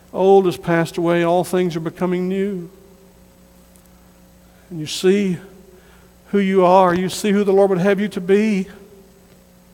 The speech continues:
You see the glory of God in the face of Christ, and you see the inevitable conformity of your life to Jesus Christ.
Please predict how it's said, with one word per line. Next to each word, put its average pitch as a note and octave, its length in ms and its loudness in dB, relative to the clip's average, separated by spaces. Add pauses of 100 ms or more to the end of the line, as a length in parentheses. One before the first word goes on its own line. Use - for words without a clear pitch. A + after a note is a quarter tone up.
(2000)
You G#3+ 80 0
see A3 160 2
the F3 120 2
glory G3 400 8
of D#3 160 2
God B3 280 6
in G#3 80 2
the G#3 80 2
face A3 320 2
of - 120 -12
Christ, B3+ 400 0
and F3+ 140 2
you F3+ 80 0
see C4 500 0 (680)
the A3 160 4
inevitable D4 560 10
conformity C4+ 880 6
of F3 160 2
your D4 240 8
life B3+ 380 4
to B3 200 0
Jesus A#3+ 540 -4
Christ. A3 500 -6